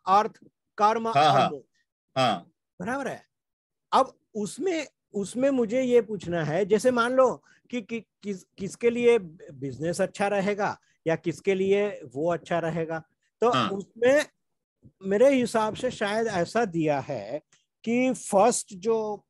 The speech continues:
Speaker 1: अ, ब-, है उस त्रिकोण, उसमें आपने बताया कि वो, अ, business उसमें अच्छा रहेगा, लेकिन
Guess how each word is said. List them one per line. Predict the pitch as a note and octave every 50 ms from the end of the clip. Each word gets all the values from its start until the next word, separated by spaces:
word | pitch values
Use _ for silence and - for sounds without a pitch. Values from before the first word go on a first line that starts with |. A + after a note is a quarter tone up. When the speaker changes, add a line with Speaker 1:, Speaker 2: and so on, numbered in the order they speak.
| _ - -
Speaker 1:
अ, | E3+ E3 D#3+ D#3 D#3 D3+ D3 C#3 - _ - - _ _ _ _ -
ब-, | D3 D#3+ E3 E3 - - - - - -
है | G3+ A3+ A3 F#3+
उस | E3+ E3 E3+ - - _ _
त्रिकोण, | - _ _ _ _ _ - D#3+ D#3 - D3+ D#3+ F#3 G#3 - _ -
उसमें | G3 G3+ - - A#3 B3 C4
आपने | B3+ A#3 A3 G3+ - A3 A#3 A#3+ A#3+ B3 B3 B3+ B3+ B3 A3 - _ _ _ _ _ _ _ _ _ _ E3+
बताया | G#3 G3+ A3 A3+ A#3 A#3+ A#3+ A#3
कि | - A#3 A#3+
वो, | A#3 A#3 A#3
अ, | F#3+ F3+ D#3 D3 E3 D#3+ D#3+ D#3 D#3+ D#3 D#3 D#3 D3+
business | C#3 D3+ E3 D3+ D#3 F#3 G#3+ G3 D#3
उसमें | F#3 D#3+ - - E3+ F#3
अच्छा | F3 - - - G3 G3+
रहेगा, | G3+ F#3+ G3 G3+ F3+ G3 F#3+ F3 - -
लेकिन | F#3 G#3 G3+ B3 A#3+